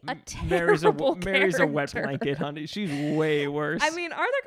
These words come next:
Speaker 1: Conan Doyle, I, like, have some questions about, like, his thoughts towards women in general,
Speaker 2: Mm.
Speaker 1: and particularly the way he writes them. I'm
Speaker 2: I would
Speaker 1: always
Speaker 2: not
Speaker 1: just
Speaker 2: say
Speaker 1: like,
Speaker 2: probably great, Brooke.
Speaker 1: No, I mean, just, it's not good. It's not good.
Speaker 2: It's a
Speaker 1: But
Speaker 2: real case of
Speaker 1: it's okay.
Speaker 2: potatoes and potatoes. <laughs>
Speaker 1: Potatoes and potatoes.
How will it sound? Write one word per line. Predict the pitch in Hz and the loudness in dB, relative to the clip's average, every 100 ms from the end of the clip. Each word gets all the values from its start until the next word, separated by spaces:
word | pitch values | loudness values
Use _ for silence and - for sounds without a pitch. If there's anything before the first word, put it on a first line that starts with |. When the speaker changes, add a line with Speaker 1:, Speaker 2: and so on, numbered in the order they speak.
| 523 | -4
Speaker 1:
Conan | 480 320 | -6 -6
Doyle, | 269 277 277 - | -6 -4 -4 -2
I, | 320 | -4
like, | 466 453 285 | -2 -4 -4
have | 269 | -4
some | 262 214 | -4 -12
questions | - 175 185 185 180 | -8 -8 -8 -12 -10
about, | 175 165 | -8 -6
like, | 160 156 | -8 -10
his | - 175 - | -10 -12 -10
thoughts | 170 156 - | -12 -12 -14
towards | - 165 165 | -14 -14 -14
women | 156 147 147 | -14 -12 -12
in | 147 147 | -12 -6
general, | 175 185 180 175 160 156 | -2 -2 -2 -2 -4 -4
Speaker 2:
Mm. | 151 | -6
Speaker 1:
and | 147 | -6
particularly | 285 320 302 247 220 190 | -8 -8 -6 -6 -4 -4
the | 175 | -6
way | 165 | -6
he | 180 160 | -8 -10
writes | 151 143 147 | -10 -12 -14
them. | - 147 151 | -10 -10 -8
I'm | 170 | -6
Speaker 2:
I | 180 | -2
would | 208 | 0
Speaker 1:
always | 190 | 0
Speaker 2:
not | 202 | 0
Speaker 1:
just | 208 | -2
Speaker 2:
say | 190 175 | -2 -2
Speaker 1:
like, | 151 156 | -4 -4
Speaker 2:
probably | 156 175 226 247 | -2 -2 -2 -4
great, | 214 240 302 - | 0 0 -2 -4
Brooke. | 180 208 - - | -4 -2 -2 -6
Speaker 1:
No, | 214 208 208 202 190 175 | -4 0 2 2 0 -2
I | 262 285 | -4 -4
mean, | 254 | -6
just, | 220 233 226 - | -4 -4 -6 -8
it's | 220 220 | -8 -6
not | 269 311 277 | -4 -2 -2
good. | 285 466 370 196 160 | -2 -2 0 -2 -4
It's | - 180 | -10 -10
not | 175 - | -10 -12
good. | - - - | -12 -10 -8
Speaker 2:
It's | 185 | -2
a | |
Speaker 1:
But | 185 | 0
Speaker 2:
real | 202 | 0
case | 190 190 | -2 -2
of | 160 | -4
Speaker 1:
it's | 160 | -4
okay. | 160 | -2
Speaker 2:
potatoes | 175 190 180 | 0 0 -2
and | 165 | -4
potatoes. | - 151 151 147 147 - | -2 0 0 -2 -2 -4
<laughs> | 214 | -6
Speaker 1:
Potatoes | - 202 196 226 | -10 -12 -10 -12
and | 180 | -16
potatoes. | - - - - _ - | -20 -20 -20 -20 _ -20